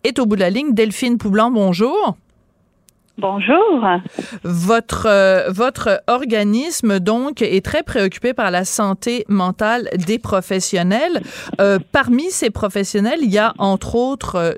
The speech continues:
Speaker 1: ce, le, le, les policiers. Et vous allez justement présenter une conférence d'un policier qui a vu, euh, plusieurs de ses collègues, euh, euh, choisir la voie du suicide. Donc, il y a aucune profession qui est à l'abri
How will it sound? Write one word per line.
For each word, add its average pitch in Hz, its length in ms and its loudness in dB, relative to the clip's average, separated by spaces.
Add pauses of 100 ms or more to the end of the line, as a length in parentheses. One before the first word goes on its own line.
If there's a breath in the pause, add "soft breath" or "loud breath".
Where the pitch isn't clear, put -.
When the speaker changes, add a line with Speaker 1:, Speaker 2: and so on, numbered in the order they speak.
Speaker 1:
ce, 175 500 0
le, 165 300 4
le, 165 200 2 (320 loud breath)
les 180 140 4
policiers. 247 960 0 (320 loud breath)
Et 320 160 2
vous 240 180 0
allez 254 320 2
justement 247 580 -2
présenter 277 640 -2
une 320 100 -6
conférence 220 600 -2
d'un 196 140 0
policier 196 440 -2
qui 240 140 -2
a 190 60 0
vu, 220 420 0
euh, 175 100 2
plusieurs 233 500 0
de 226 120 0
ses 196 180 -4
collègues, 190 640 0
euh, 165 200 2 (420 loud breath)
euh, 180 200 2
choisir 214 580 0
la 190 140 0
voie 214 300 0
du 180 160 -2
suicide. 269 560 -2 (300 loud breath)
Donc, 254 240 0
il - 20 2
y 277 40 4
a - 80 -2 (120)
aucune 349 560 2
profession 208 600 0
qui 233 120 -2
est 196 140 0
à 185 100 2
l'abri 185 480 2